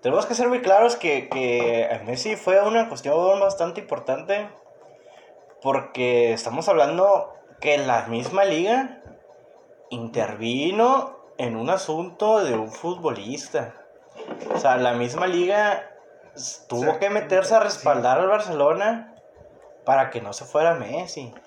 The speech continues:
Speaker 1: O sea, eso nunca había pasado que la liga, o sea, la liga de fútbol del país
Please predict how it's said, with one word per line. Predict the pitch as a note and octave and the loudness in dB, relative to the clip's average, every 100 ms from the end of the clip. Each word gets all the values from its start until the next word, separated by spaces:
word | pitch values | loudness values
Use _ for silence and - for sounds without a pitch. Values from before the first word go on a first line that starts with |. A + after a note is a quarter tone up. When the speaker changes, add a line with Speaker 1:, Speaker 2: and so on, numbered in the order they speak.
| - - | -20 -10
Speaker 1:
O | |
sea, | - | -4
eso | B2+ F#3 | -2 0
nunca | A3 A#3+ C4+ | 0 2 4
había | B3+ B3+ | 6 4
pasado | B3+ G3 D#3+ A3 B3 B3 B3 | 2 4 6 8 6 4 0
que | D#3+ C#3 | -2 0
la | A#2+ A#2+ | 2 2
liga, | A2+ C3 D3 G#3 E3 A2+ - - - - | 2 0 0 0 0 0 -8 -20 -20 -12
o | - | -4
sea, | C3 B2+ | 0 2
la | B2+ B2 | 2 2
liga | B2+ D3 F3 A3 B3 D4 | 0 0 0 4 6 8
de | A#3 | 6
fútbol | F#3+ - F#3 G#3+ F#3+ G3 A3+ | 2 -4 -6 2 6 6 6
del | A#3+ B3+ B3 | 4 2 2
país | F3+ C#3 C#3+ G#3+ C4+ B3+ - | 2 4 2 0 -2 -4 -10